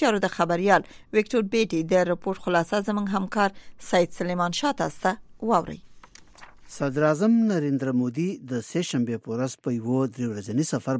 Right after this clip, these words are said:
Speaker 2: باندې اسرائیل ته ورسېده. د دواړو هیوادونو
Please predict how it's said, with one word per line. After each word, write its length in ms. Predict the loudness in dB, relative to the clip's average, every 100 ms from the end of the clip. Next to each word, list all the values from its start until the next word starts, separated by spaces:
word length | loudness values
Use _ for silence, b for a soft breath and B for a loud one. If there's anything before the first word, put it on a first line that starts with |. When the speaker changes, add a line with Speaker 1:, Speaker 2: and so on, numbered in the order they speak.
| -4
Speaker 2:
باندې 500 | -8 -4 -6 -6 -10
اسرائیل 300 | -8 -6 -6 -6
ته 80 | -6 -6 -6
ورسېده. 440 | -6 -8 -12 -12 -18 _ b b -2
د 100 | 2
دواړو 260 | 8 10 10 6
هیوادونو 460 | 2 2 2 4 2